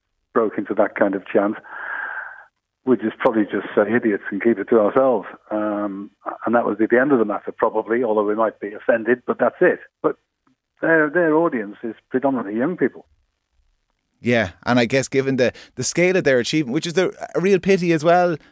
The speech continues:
Speaker 2: from an Irish point of view, I mean, they've qualified for a World Cup last night. It is unprecedented,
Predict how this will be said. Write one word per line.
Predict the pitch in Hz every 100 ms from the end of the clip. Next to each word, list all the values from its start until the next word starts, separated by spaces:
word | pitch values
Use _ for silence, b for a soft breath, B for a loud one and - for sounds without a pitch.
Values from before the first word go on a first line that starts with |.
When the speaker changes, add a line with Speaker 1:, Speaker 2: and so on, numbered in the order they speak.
| b
Speaker 2:
from | _ 160
an | 156
Irish | 160 185 180
point | - 175 170
of | 160
view, | 170 175 175 -
I | 139
mean, | 143 139
they've | 135 123
qualified | 151 160 151 151 139
for | 139
a |
World | 135 143 127
Cup | 156 143
last | 117 131 147
night. | 143 -
It | 127
is | 127 123 -
unprecedented, | 135 139 - 151 147 143 143 139 139 -